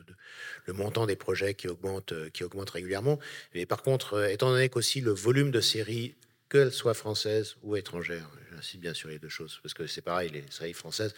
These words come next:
je veux dire, elles ont besoin de plus en plus, effectivement, de, d'infrastructures et de, et de studios. Et donc, c'est là où France deux mille trente intervient. Et on est dans l'exécution, l'exécution de France deux mille trente est quelque chose de, de,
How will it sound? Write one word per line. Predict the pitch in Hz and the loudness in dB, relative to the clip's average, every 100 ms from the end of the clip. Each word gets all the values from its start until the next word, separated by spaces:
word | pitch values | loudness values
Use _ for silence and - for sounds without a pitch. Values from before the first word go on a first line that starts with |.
| - - - - | -10 -10 -12 -4
je | 113 | 0
veux | |
dire, | 107 | 2
elles | 110 113 117 | 4 4 4
ont | |
besoin | 113 107 110 110 | 4 2 2 0
de | 95 | -2
plus | - 98 | -6 -6
en | |
plus, | 92 123 | -4 -4
effectivement, | - 95 - 107 120 131 | -4 -6 -4 0 2 2
de, | 101 | 2
d'infrastructures | 82 92 98 90 80 - 123 107 | 0 -2 -2 -4 -6 0 2 2
et | |
de, | 87 85 | 0 -2
et | 87 | -2
de | 87 | -4
studios. | 85 120 131 | -6 0 2
Et | |
donc, | 101 95 | 2 -2
c'est | - 101 | 0 4
là | 117 | 4
où | 110 | 2
France | 101 107 107 | -2 -4 -4
deux | |
mille | 90 87 | -6 -8
trente | 98 87 | -8 -6
intervient. | 80 82 117 135 | -6 0 2 2
Et | 90 | 4
on | 101 | 4
est | 117 | 4
dans | 104 | 4
l'exécution, | 90 92 104 92 - 113 95 - - - - | 0 -2 -6 -6 -6 -6 -8 -16 -20 -16 0
l'exécution | 113 120 127 120 - 123 | 0 4 2 0 -4 -4
de | 101 | -4
France | - 98 | -4 -6
deux | |
mille | 90 90 | -8 -10
trente | - 131 | -4 -4
est | 101 | -4
quelque | 87 - | -6 -8
chose | 107 | -8
de, | 104 90 87 | -8 -10 -10
de, | 85 | -12